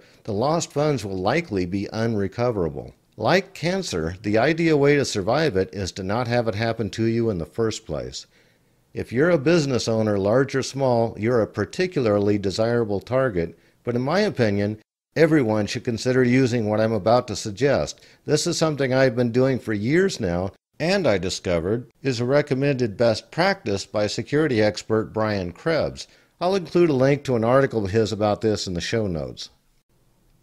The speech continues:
So what is this diskless workstation I'm talking about? It's basically a P C without any hard disk at all, running a Linux operating system from a read-only C D.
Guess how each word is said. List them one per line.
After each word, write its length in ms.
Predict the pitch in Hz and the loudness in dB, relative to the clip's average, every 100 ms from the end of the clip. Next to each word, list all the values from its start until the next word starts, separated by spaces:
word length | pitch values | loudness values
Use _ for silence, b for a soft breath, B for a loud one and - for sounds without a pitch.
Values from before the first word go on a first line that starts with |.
| _ | _
So 200 | - 143 | -2 0
what 300 | 143 208 190 | 2 2 4
is 320 | 190 120 90 | 4 2 0
this 240 | 110 113 | 0 0
diskless 680 | - 98 139 123 123 107 - | -2 0 0 0 0 0 2
workstation 600 | 120 143 - 113 101 - | 0 0 0 2 2 0
I'm 140 | 101 92 | -4 -2
talking 400 | 127 135 - 85 | -2 -2 -2 -4
about? 320 | 78 69 65 - _ _ _ _ | -4 -4 -8 -18 _ _ _ _
It's 120 | 117 | -8
basically 600 | - 202 226 208 - 107 | 2 2 2 0 2 4
a 60 | 101 | 4
P 240 | - 151 | 2 0
C 320 | 139 147 135 | 0 0 2
without 320 | 113 110 113 117 | 2 2 2 2
any 200 | 127 117 | 2 0
hard 340 | 107 131 117 | 0 0 2
disk 280 | 117 110 - | 0 0 -2
at 120 | 104 | 0
all, 340 | 135 123 113 - _ - | 2 2 0 -2 _ -4
running 360 | 120 151 160 | -2 0 0
a 80 | 135 | 0
Linux 460 | 101 113 147 170 147 | 2 2 2 -2 0
operating 500 | 131 - 117 107 101 | 0 2 0 0 -2
system 460 | - 104 - 113 | -2 -4 -2 -4
from 160 | 104 107 | -4 -2
a 140 | 98 | -2
read-only 640 | 95 110 143 135 131 127 113 | -2 -2 0 0 0 0 -2
C 300 | 101 127 120 | -2 -2 -2
D. 340 | 139 113 80 | 0 -2 -6